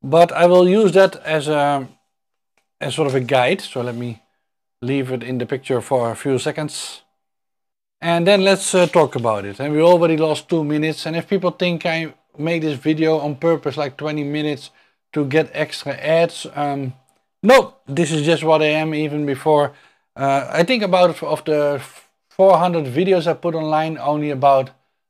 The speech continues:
a hundred are monetized because I only started doing that, uh, about a year ago. And if you go back, you can see that my old videos were just as bad and just as lengthy as these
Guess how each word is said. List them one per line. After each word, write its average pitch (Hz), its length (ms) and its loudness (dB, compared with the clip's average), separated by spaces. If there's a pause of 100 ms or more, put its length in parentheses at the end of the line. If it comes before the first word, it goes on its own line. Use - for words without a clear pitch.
(120)
a 117 80 -12
hundred 175 440 0
are 143 120 2
monetized 190 720 -4
because 139 320 -8
I 135 60 -4
only 131 240 -6
started 131 420 -2
doing 135 240 -6
that, 127 180 -6
uh, 123 240 -4
about 120 320 -4
a 120 80 -8
year 151 240 -2
ago. 135 400 -2 (380)
And 147 160 -6
if 160 100 -4
you 160 60 -4
go 151 180 0
back, 147 300 0
you 139 80 -8
can 135 140 -6
see 139 240 -4
that 135 180 -2
my 127 120 -6
old 131 280 -2
videos 123 460 -4
were 127 120 -2
just 139 380 -2
as 123 100 -2
bad 127 340 -2
and 120 200 -8
just 127 280 -4
as 117 120 -4
lengthy 117 500 -6 (480)
as 120 240 -4 (240)
these 120 420 -2